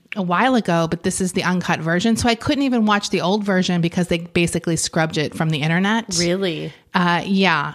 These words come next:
Speaker 1: 'cause when I went to, um, Amazon, it was, like, "Not available." So I think they took it down, uh, and, you know, because this new one's coming out. So I'm, I am super excited to watch it. Hopefully it's streaming.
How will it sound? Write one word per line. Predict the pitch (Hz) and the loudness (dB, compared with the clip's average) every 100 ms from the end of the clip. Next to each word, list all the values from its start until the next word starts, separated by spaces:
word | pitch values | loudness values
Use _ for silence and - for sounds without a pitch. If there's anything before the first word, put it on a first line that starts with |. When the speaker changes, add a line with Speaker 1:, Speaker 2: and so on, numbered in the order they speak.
| - | -6
Speaker 1:
'cause | - 175 165 - - - | -2 -2 -4 -12 -18 -2
when | 208 | 2
I | 208 | 4
went | 202 202 | 2 2
to, | 202 185 170 | 2 2 0
um, | 165 160 165 | 0 -2 -2
Amazon, | 156 185 185 175 165 151 | -2 0 0 0 -2 -2
it | 151 | -4
was, | 151 - | -6 -2
like, | 151 - | -4 2
"Not | 190 208 | 2 4
available." | 185 175 170 165 151 143 143 151 - | 2 2 2 0 0 0 -2 -6 -10
So | - 190 | -2 2
I | 180 | 2
think | 190 | 2
they | 180 | 2
took | 175 170 165 | 0 0 -2
it | 156 - | -2 0
down, | 170 156 151 151 151 | 0 2 2 0 -2
uh, | - 165 151 151 - - - | -2 -2 -2 -4 -10 -16 -2
and, | 175 160 - - | 0 0 -4 -2
you | 175 | 0
know, | 156 139 147 _ - - - | 2 0 -4 _ -18 -18 -2
because | - 185 165 | 2 2 2
this | 170 - | 2 2
new | 165 | 2
one's | 160 | 2
coming | - 151 151 | 0 -2 0
out. | - 147 143 - - - - | -2 -2 -2 -8 -20 -20 -2
So | - | 2
I'm, | 262 247 240 | 4 4 2
I | 240 | 0
am | 262 262 240 | 2 2 2
super | 233 208 | 0 -2
excited | 190 - 175 170 | 0 0 0 -2
to | |
watch | 170 170 170 | -2 -2 -4
it. | 160 | -6
Hopefully | - 180 180 170 | -4 -2 -2 -2
it's | 156 | -4
streaming. | - 170 165 165 160 | -4 -2 0 0 0